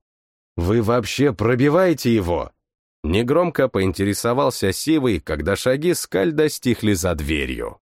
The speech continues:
"Он ведь игрок!" "Вроде того!" Хускарл устало потер виски. Сами знаете, Павел Викторович, сам код нам не вскрыть, только учетную запись, но и там пока глухо.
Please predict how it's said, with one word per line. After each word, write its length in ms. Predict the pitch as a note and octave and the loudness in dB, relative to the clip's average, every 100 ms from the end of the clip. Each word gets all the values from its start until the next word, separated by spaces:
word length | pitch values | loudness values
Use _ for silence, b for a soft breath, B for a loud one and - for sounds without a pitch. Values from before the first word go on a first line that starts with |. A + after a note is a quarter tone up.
| _ _ - | _ _ -4
"Он 240 | G#2+ C3 | 0 0
ведь 300 | B2 C#3+ A#2 | 2 0 0
игрок!" 640 | C#3+ B2+ E3 C#3 D#2+ - _ _ _ _ _ _ | 0 2 2 2 -2 -10 _ _ _ _ _ _
"Вроде 420 | A2 E3+ G3 D#3+ | -2 2 2 2
того!" 540 | E3+ E3 C3+ B2 F2 - _ _ _ _ _ | 2 0 2 0 0 -4 _ _ _ _ _
Хускарл 720 | - A2 - - E3 D#3 B2+ | -2 -2 0 0 2 2 2
устало 460 | B2+ - F3+ F3+ | 0 -2 0 2
потер 420 | D3 D3 - A#2 G2 | 0 -2 0 0 2
виски. 640 | F2+ - - - B1+ - _ _ _ _ _ _ _ _ | 0 -2 -6 -6 -6 -8 _ _ _ _ _ _ _ _
Сами 400 | - G#3 G3+ F#3 | -2 0 2 2
знаете, 500 | D#3+ F#3 D#3 A2+ A2 | 2 2 2 0 0
Павел 320 | F3 D#3 D3 | 0 2 2
Викторович, 680 | B2+ G#2 F#2 D#2 B1+ - - | 0 0 -2 -2 -6 -10 -16
сам 360 | - - G#3+ F3+ | -6 -2 0 0
код 260 | G#3 A3 E3 | 0 0 2
нам 240 | F3 E3 | 2 4
не 80 | E3+ | 2
вскрыть, 540 | - - G#3+ C3+ - _ _ G#3+ | 0 0 2 0 -4 _ _ -2
только 240 | G#3+ F#3 | 0 2
учетную 600 | F#3 F3 F3+ F3+ F3 E3 | 2 2 0 2 2 2
запись, 500 | D3+ F#3 C3+ E2 - b b - | 2 2 0 -4 -8 b b 0
но 160 | E3 | 2
и 80 | F#3 | 2
там 260 | - G#3+ G3+ | 2 0 0
пока 280 | G3 G3+ | 0 0
глухо. 500 | F3 G3+ C#3+ - D2+ | 2 2 2 -2 -6